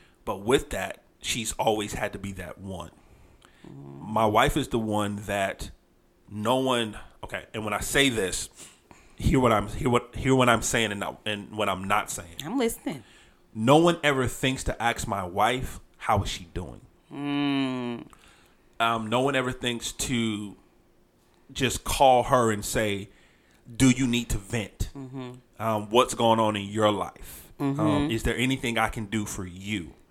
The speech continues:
Speaker 2: Yeah.
Speaker 1: Uh, most people in her life don't really do that.
Speaker 2: Yeah.
Speaker 1: Um, what they
Speaker 2: We
Speaker 1: do
Speaker 2: have
Speaker 1: is
Speaker 2: a,
Speaker 1: that
Speaker 2: we have a handful, but
Speaker 1: Yeah,
Speaker 2: but
Speaker 1: but
Speaker 2: the bigger scope
Speaker 1: the
Speaker 2: of
Speaker 1: bigger
Speaker 2: it,
Speaker 1: scope of it.
Speaker 2: no.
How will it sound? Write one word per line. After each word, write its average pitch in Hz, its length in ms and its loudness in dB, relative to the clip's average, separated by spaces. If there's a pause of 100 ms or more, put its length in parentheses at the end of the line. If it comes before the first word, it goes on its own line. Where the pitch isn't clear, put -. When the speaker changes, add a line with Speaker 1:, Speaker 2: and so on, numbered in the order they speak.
(160)
Speaker 2:
Yeah. 135 360 -2
Speaker 1:
Uh, 101 280 0
most 113 380 4
people 127 300 4
in 113 160 0
her 107 180 4
life 104 520 2
don't 101 240 2
really 95 200 -4
do 170 280 -2
that. - 340 -14 (120)
Speaker 2:
Yeah. 131 340 -10 (280)
Speaker 1:
Um, 110 300 0
what 117 180 0
they 107 140 -2 (100)
Speaker 2:
We 269 100 8
Speaker 1:
do - 20 10
Speaker 2:
have 370 120 8
Speaker 1:
is - 60 2
Speaker 2:
a, - 40 4
Speaker 1:
that 359 180 4
Speaker 2:
we 302 120 4
have 370 200 4
a 320 60 2
handful, 269 640 2
but 185 300 0 (180)
Speaker 1:
Yeah, 147 280 8
Speaker 2:
but 107 180 2
Speaker 1:
but - 80 2
Speaker 2:
the 185 60 4
bigger 226 340 6
scope - 500 6
Speaker 1:
the 277 100 10
Speaker 2:
of 285 60 6
Speaker 1:
bigger 151 180 8
Speaker 2:
it, 139 100 4
Speaker 1:
scope 151 280 6
of 151 180 2
it. 156 60 -2
Speaker 2:
no. 131 340 0